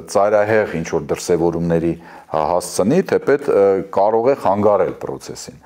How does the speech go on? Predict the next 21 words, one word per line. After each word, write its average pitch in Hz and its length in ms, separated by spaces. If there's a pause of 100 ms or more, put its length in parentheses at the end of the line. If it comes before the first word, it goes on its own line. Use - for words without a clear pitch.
(340)
Եվ 120 240
դրանով 120 360
է, 117 160
ես 87 180
կարծում 85 340
եմ, 85 120
պայմանավորված, 101 1000
որ 120 300 (200)
այնուամենայնիվ, 117 960 (360)
ը, 104 180 (880)
ոչ 113 220
ֆորմալ 117 580 (920)
ձևով, 85 520 (200)
ոչ 87 140 (100)
ֆորմալ 90 400
ձևով, 87 440
ը, - 240
գուցե 87 260 (380)
կուլիսների 95 520
ետևում, 107 560
այնուամենայնիվ, 113 840